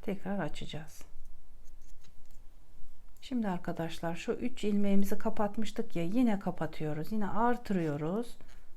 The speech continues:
Kapatıyoruz. Yine artırıyoruz arkadaşlar. Yani bu kadar basit. Bakın. Artırıyoruz.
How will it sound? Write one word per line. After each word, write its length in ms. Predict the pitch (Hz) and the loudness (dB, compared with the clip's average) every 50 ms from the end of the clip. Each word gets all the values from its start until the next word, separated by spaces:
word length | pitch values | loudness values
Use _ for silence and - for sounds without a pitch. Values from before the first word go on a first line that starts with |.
| - | -6
Kapatıyoruz. 1120 | - - 254 254 240 214 208 - - 170 160 143 147 147 151 170 202 254 277 269 - - - - - - - - | -4 -4 -2 0 0 -2 0 0 -2 -2 -2 -2 -2 -2 -2 -2 -2 -2 -2 -4 -8 -12 -14 -12 -10 -8 -6 -4
Yine 220 | 226 240 220 185 | -2 0 0 0
artırıyoruz 680 | - 151 151 156 156 156 - - - 160 156 151 - - | 0 0 -2 -2 -4 -4 -2 0 2 2 2 0 0 0
arkadaşlar. 800 | 135 117 - - - - - 165 - - - - - 170 - - - - - - - - - - - - - - - - - - - - - - - - - - | 2 2 2 4 4 2 2 2 2 4 4 6 4 6 4 2 2 0 -2 -4 -4 -6 -6 -6 -6 -8 -8 -10 -12 -12 -12 -12 -12 -12 -14 -16 -16 -12 -10 -8
Yani 200 | - - 247 311 | -6 -4 0 0
bu 80 | 349 | 0
kadar 380 | - 302 254 202 196 196 190 175 | 2 4 4 4 4 4 2 0
basit. 480 | 165 151 - - - - - - - - - - - - - - - - - - - - - - - | -2 -2 -2 -2 -2 -2 -4 -4 -6 -6 -8 -8 -10 -14 -10 -10 -8 -8 -6 -4 -4 -2 -2 -2 -2
Bakın. 280 | - - - - - - - - - - - - - - - - - - - - - - - - - - - - - - - - - - - - - - | -4 -4 -4 0 2 4 4 6 6 6 6 6 4 0 -2 -4 -4 -4 -4 -4 -2 -2 -2 0 0 0 0 -2 -4 -12 -20 -18 -16 -16 -14 -10 -6 -2
Artırıyoruz. 1120 | 214 220 220 208 - - 196 190 165 175 170 - 170 175 185 196 220 247 247 247 - | -2 0 0 0 -2 -2 -2 0 0 0 0 0 -2 -2 -2 -2 -2 -2 -2 0 0